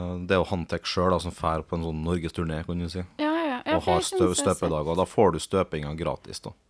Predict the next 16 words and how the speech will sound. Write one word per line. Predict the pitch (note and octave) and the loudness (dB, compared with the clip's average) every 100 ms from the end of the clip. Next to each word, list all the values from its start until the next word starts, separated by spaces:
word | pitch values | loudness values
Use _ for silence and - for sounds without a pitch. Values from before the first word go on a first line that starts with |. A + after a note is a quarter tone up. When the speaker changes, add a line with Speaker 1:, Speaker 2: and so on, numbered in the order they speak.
| _ - | _ -10
Speaker 2:
Ja, | C#4+ | -6
for | D#4+ | -4
jeg | |
synes | - D#4+ C#4 | 2 2 2
jeg | |
har | A#3+ | -4
sett | - - - _ | -8 -12 -18 _
at | A3+ - | -10 -6
det | A#3 | -6
har | |
vært | B3 - - | -6 -10 -8
sånne | A3 | -8
støpedager, | - A3+ A3 A#3+ A#3 G3+ G3+ G#3+ | -6 -8 -8 -4 -4 -4 -6 -4
og | A3+ | -2
dem | A3+ G#3 G3 | 0 0 -2
er, | F#3 F#3+ F#3+ F#3+ | -4 -4 -4 -4